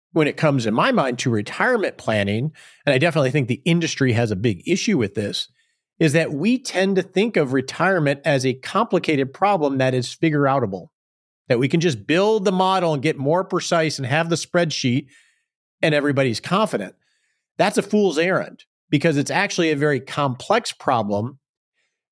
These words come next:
And the key difference here is a complicated problem can be solved in a repeatable fashion.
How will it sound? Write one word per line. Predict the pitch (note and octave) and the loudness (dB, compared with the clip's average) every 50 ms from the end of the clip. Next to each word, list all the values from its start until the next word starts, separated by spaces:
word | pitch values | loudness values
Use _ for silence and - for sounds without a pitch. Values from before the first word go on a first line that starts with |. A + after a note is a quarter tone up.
| _ - | _ -2
And | - D#3 D3+ D3+ C#3+ C#3+ C#3 - _ - | 0 2 2 2 2 -2 -4 -6 _ -2
the | - C#3 | -2 0
key | C#3 - F3+ F3+ | 2 2 2 2
difference | C#3+ D3+ A3+ B3 D#4+ A#3 - - | 4 2 2 2 2 0 0 0
here | D#3 C#3 B2+ A#2 | 0 0 2 0
is | A#2+ A#2+ - | 0 -2 -4
a | - B2+ | -8 -10
complicated | - - - - A#3 C#4+ - D4+ G#3+ - E3 D3 C3 C3 C3 | -10 -8 -4 -2 -2 0 2 0 0 0 0 0 0 0 0
problem | - C3+ A#2+ A#2 A#2 A#2 A#2+ | 0 0 0 0 0 -2 -4
can | A2+ - - A#2 | -4 -2 -2 0
be | G2+ G#2 | 0 -2
solved | - - - - A2 G2+ F2 - G2 - - - - _ _ _ _ _ _ | -4 -4 0 0 0 2 0 -2 -6 -8 -10 -16 -20 _ _ _ _ _ _
in | - D3+ | 0 0
a | B2 A#2+ | 2 2
repeatable | A2+ G#2 - - C3+ A#2 A2+ A#2 A2+ - | 2 0 2 2 2 2 2 2 0 0
fashion. | - G#2+ - - - - A#2+ | -2 -2 -2 -4 -6 -8 -8